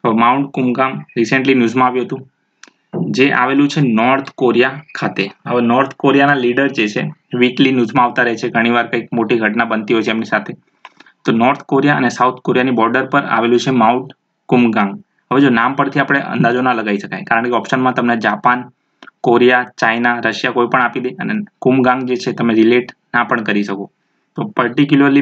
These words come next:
fact તમને ખ્યાલ હોવો જોઈએ, North કોરિયામાં Mount Kumgang આવેલું છે. આ ઉપરાંત કેપિટલની વાત કરીએ તો North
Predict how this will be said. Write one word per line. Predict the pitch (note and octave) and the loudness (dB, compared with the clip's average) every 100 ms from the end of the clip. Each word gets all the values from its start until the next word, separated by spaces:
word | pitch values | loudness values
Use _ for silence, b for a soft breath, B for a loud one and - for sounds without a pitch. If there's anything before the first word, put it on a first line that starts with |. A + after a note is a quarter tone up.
| C#3+ | 0
fact | C3+ B2 D3 | -4 -4 -4
તમને | C3+ B2+ | -4 -2
ખ્યાલ | A#2+ B2 | -2 -2
હોવો | A#2+ | 0
જોઈએ, | B2+ B2 | 0 2
North | A#2 A#2 - | 0 -2 0
કોરિયામાં | B2 A#2 A#2+ A2+ - - | 2 4 2 -2 -8 -2
Mount | A#2+ A#2+ A#2 | 0 2 0
Kumgang | - A#2+ A2 A#2 D3 - - | -2 -2 0 -2 -4 -14 -8
આવેલું | A2 G#2 G2 | -4 -2 -2
છે. | F#2 - _ _ _ _ _ _ _ _ _ | -6 -14 _ _ _ _ _ _ _ _ _
આ | B2 D3 | -4 -2
ઉપરાંત | D#3 D#3 | -2 -2
કેપિટલની | - - D3+ D#3+ D3+ | -2 -2 0 2 2
વાત | B2 | 0
કરીએ | - A2 C#3 C#3+ _ _ - | -2 -4 -4 -4 _ _ -6
તો | A#2 | 0
North | A2 C#3+ | 2 2